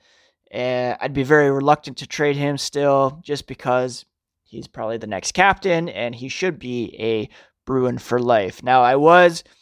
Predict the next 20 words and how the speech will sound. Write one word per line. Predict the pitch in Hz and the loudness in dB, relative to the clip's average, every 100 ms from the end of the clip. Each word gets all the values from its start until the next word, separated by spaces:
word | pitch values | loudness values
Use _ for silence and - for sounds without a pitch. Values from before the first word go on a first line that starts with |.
| _ _ | _ _
faced | _ - 160 160 - | _ 0 2 2 -2
with | 147 143 | -2 -2
this | - | -2
conundrum | 147 143 151 151 156 156 160 - _ _ _ _ _ - - - | -4 0 0 2 2 2 -2 -10 _ _ _ _ _ -20 -16 -4
in | 143 147 139 - - | -2 0 -2 -8 -2
my | 123 | -2
keeper | 120 226 240 151 | 0 -4 0 0
league, | 117 117 127 165 - - - _ _ _ _ _ | 0 0 -2 -4 -14 -20 -20 _ _ _ _ _
uh, | 101 110 | -8 -2
fantasy | 165 165 156 143 | 2 2 2 -2
keeper | - 135 135 131 | -4 -4 -2 0
league, | 131 127 120 | 0 0 -2
where | 131 135 131 131 127 _ _ _ _ | 0 0 2 0 -2 _ _ _ _
I | 127 135 | 2 2
was | 131 | 2
only | 123 143 139 | 0 0 0
allowed | 131 127 123 | 2 2 2
to | - | -4
keep, | - 160 156 - - _ _ _ _ _ _ _ _ _ _ - | -12 -6 -6 -6 -16 _ _ _ _ _ _ _ _ _ _ -18
uh, | - | -16